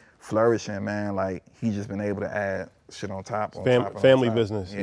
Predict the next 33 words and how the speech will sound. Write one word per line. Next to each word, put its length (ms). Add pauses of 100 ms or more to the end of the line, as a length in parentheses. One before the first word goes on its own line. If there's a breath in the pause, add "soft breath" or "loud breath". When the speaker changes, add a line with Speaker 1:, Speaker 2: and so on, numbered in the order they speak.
Speaker 1:
it's 100
a 40
big 180
Speaker 2:
How 80
Speaker 1:
family 60
Speaker 2:
important 340
Speaker 1:
business. 100
Speaker 2:
is 40
that? 180
'Cause 100
I'm, 140 (280)
you 140
in 100
L 200
A, 80
you 120
in 80
the 40
music 300
business. 380
Speaker 1:
Mm-hmm. 300
Speaker 2:
You 120
learned 240
financial 680
literacy 360
from 140
your 100
parents, 400
which 140
is 60
Speaker 1:
Mm-hmm. 80
Speaker 2:
a 40
blessing, 460